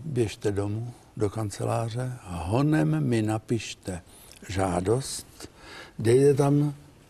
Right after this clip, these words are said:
zpětné datum.“ Tak já jsem šel a napsal jsem osmnáctého sedmý šedesát devět. A ještě dnes mi to sem doneste.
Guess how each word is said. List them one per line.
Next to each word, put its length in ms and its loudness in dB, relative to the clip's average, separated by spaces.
zpětné 640 2
datum.“ 720 -4
Tak 180 0
já 180 4
jsem 220 2
šel 240 2
a 60 4
napsal 440 2
jsem 360 0
osmnáctého 800 2
sedmý 420 -2
šedesát 580 -4
devět. 420 -2
A 60 0
ještě 400 4
dnes 340 0
mi 140 0
to 140 0
sem 220 -2
doneste. 580 -4